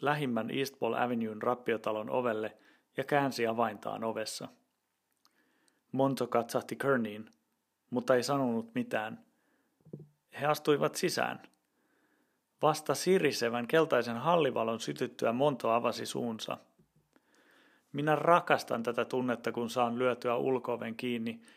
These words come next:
ja tuon tien ääni vaimenee." Kern ei voinut kuin myöntää – ja yhtyä Monton aitoon hymyyn. Monzo lähti nousemaan portaita.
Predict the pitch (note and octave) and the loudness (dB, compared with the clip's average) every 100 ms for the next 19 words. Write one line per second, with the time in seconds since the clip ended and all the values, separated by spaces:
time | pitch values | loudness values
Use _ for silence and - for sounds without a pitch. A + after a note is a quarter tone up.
0 | _ B2 C3+ B2+ A#2 C#3 B2 A#2 A#2+ A2+ | _ -2 2 0 2 0 0 0 -2 -2
1 | G#2+ A#2 A2 G#2+ A2 A2 - _ _ _ | -2 -2 -4 -6 -12 -14 -16 _ _ _
2 | _ _ _ _ _ _ _ _ _ _ | _ _ _ _ _ _ _ _ _ _
3 | - C#3 C3 B2 A#2+ C3 B2 A2+ B2+ B2 | 2 4 4 2 2 2 0 -2 -2 0
4 | B2+ C#3+ G#2+ - A2 - _ _ _ B2 | 0 0 -2 -4 -6 -8 _ _ _ -2
5 | C3 - B2+ A#2 B2 C3 A#2+ A#2 - C3 | -2 -2 -2 0 0 0 0 -2 0 0
6 | B2+ A#2+ A#2+ B2+ C3 A2 G#2+ - _ _ | 0 -2 -2 -4 -4 -4 -8 -16 _ _
7 | _ _ _ _ _ _ _ _ _ _ | _ _ _ _ _ _ _ _ _ _
8 | _ _ _ _ _ _ _ - C3+ C#3+ | _ _ _ _ _ _ _ 0 0 2
9 | - A#2 A2+ - B2 B2 A#2+ A2+ A#2 A2+ | 0 0 -2 -2 0 0 0 -2 -2 0
10 | A#2 A2+ A#1 - | -2 -2 -8 -6